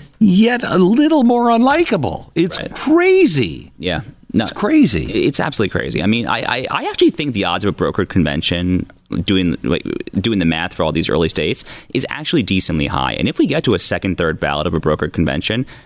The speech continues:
Speaker 2: I could easily see someone like Hillary or Michelle Obama trying to come in at the very end. I think that, I think there's a real possibility of that, honestly.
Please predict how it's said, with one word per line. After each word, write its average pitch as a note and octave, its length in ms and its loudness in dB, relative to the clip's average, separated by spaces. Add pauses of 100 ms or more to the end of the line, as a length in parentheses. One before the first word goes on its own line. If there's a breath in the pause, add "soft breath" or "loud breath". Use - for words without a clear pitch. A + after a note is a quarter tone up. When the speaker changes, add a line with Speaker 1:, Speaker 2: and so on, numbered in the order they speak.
(140 loud breath)
Speaker 2:
I A3+ 80 -6
could D4+ 160 -2
easily B2 400 2
see F2+ 180 0
someone D#2+ 260 -2
like C#2+ 120 -2
Hillary D2+ 340 -2
or D2 60 2
Michelle C#2+ 400 0
Obama C2+ 320 -2
trying B1 260 -4
to A#1+ 80 -6
come B1 220 -4
in B1 60 -2
at - 100 -8
the - 60 -6
very B1+ 280 -2
end. A#1+ 160 -4
I G2 80 0
think G#3 160 0
that, A#2+ 140 0
I - 40 -4
think D4+ 140 2
there's G3+ 60 4
a A2 60 2
real A2 160 0
possibility F2 560 -2
of - 80 -8
that, G1+ 140 -4
honestly. A1+ 420 -6